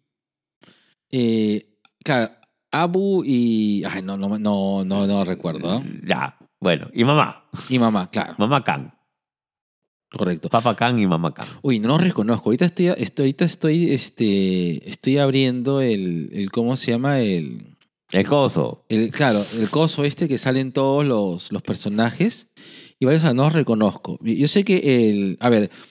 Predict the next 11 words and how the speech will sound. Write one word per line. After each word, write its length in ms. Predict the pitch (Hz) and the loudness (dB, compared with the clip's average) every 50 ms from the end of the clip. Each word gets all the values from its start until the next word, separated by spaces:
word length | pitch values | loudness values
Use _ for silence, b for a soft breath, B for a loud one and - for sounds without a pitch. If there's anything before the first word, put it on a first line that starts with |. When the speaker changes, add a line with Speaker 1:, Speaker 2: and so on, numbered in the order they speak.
| B B B B B - | B B B B B -2
Speaker 1:
Yusuf 460 | - 147 156 - - 269 277 - - | 0 2 2 2 2 2 2 0 -2
Khan 280 | - - 226 233 285 370 - _ _ _ - | 0 2 2 2 0 -4 -10 _ _ _ 0
es 220 | 156 151 147 - | 0 0 2 2
el 100 | 175 147 | 2 2
papá. 360 | 113 - - - - - _ _ _ - | 0 -2 -4 -6 -8 -12 _ _ _ -10
Speaker 2:
Ya. 340 | - 82 - 71 55 - - | -6 -2 -2 -2 -2 -2 -4
Speaker 1:
¿De 60 | 107 | -4
acuerdo? 480 | 104 - 117 117 120 123 139 147 - - | -2 0 2 2 2 2 0 -2 -2 -4
Eh, 280 | - 131 123 120 117 117 | -4 -2 -2 0 0 0
Speaker 2:
Yusuf 380 | - 87 - - 123 110 - - | 0 0 2 0 0 -2 -2 -2
Khan. 360 | - 113 87 82 76 71 | -2 -2 0 0 -2 -4